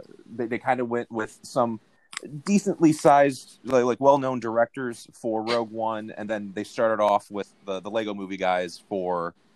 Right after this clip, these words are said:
um, Solo, and then moved over to Ron Howard eventually.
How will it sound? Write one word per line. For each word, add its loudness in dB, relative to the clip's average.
um, -4
Solo, 2
and -8
then -10
moved -6
over 0
to 0
Ron 2
Howard 4
eventually. -12